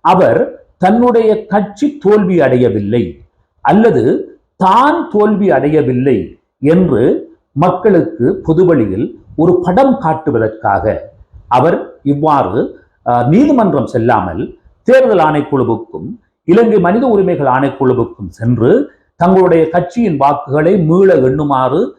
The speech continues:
அஹ், கோரிக்கை விடுத்து அதன் பின்னர் ஊடகங்களுக்கும் அவர் கருத்துக்களை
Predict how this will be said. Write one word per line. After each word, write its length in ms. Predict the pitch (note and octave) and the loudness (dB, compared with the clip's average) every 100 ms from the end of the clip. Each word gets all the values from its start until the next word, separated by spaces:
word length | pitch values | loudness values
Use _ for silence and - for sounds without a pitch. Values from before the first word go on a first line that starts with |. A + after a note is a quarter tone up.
| - - | -20 -8
அஹ், 320 | B2+ C3 C3 C3 | -2 0 0 0
கோரிக்கை 440 | F#3+ G3+ F#3+ F3 C3 | 2 2 2 0 0
விடுத்து 680 | C3+ C#3 - A2+ A#2 - - _ _ | 0 -2 -4 -4 -2 -4 -10 _ _
அதன் 300 | E3 G#3 G#3 | 0 2 2
பின்னர் 360 | G#3+ A3 F#3 A#3+ - _ _ | 0 0 0 -2 -8 _ _
ஊடகங்களுக்கும் 840 | F#3 B3+ A3 G#3+ F3+ D3+ - C3+ | 0 2 2 2 2 0 -2 -4
அவர் 260 | A2 C3 - | -2 -2 -4
கருத்துக்களை 600 | E3+ F3 - A#2+ A#2+ | -6 -4 -6 -6 -6